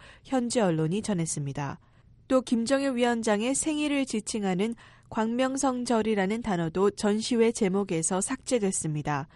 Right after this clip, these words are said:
이 전시회는 체코 공산당의 피터 시무네크 부서기장이 추진했습니다.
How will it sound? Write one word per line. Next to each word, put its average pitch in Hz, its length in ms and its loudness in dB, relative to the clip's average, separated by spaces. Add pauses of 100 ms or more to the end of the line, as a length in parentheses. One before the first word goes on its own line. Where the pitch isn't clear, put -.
(500)
이 233 140 -2
전시회는 240 580 2
체코 311 380 -2
공산당의 233 1000 0
피터 294 400 0
시무네크 277 760 -2
부서기장이 233 800 -2
추진했습니다. 151 920 -4